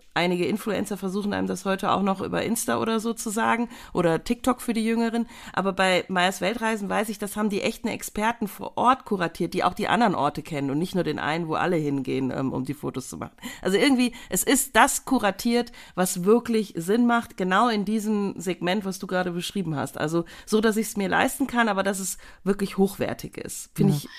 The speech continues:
Speaker 1: immer noch wichtig.
Speaker 2: Wo du es gerade sagst, was wir natürlich auch und was uns natürlich besonders Spaß macht, jedem von uns,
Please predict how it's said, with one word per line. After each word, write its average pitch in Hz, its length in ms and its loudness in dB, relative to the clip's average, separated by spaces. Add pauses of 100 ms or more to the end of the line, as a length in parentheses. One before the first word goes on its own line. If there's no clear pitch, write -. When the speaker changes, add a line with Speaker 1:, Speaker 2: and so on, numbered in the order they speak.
Speaker 1:
immer 202 180 4
noch 185 180 0
wichtig. - 400 -4 (360)
Speaker 2:
Wo 180 120 8
du 175 80 12
es 165 100 8
gerade 160 240 6
sagst, 160 380 6
was 151 220 2
wir 175 200 12
natürlich 151 460 4
auch 151 440 4
und - 220 2
was 147 140 0
uns - 160 4
natürlich 139 400 4
besonders 139 600 4
Spaß 110 420 0
macht, 143 280 6
jedem 156 260 10
von 127 240 2
uns, 143 360 4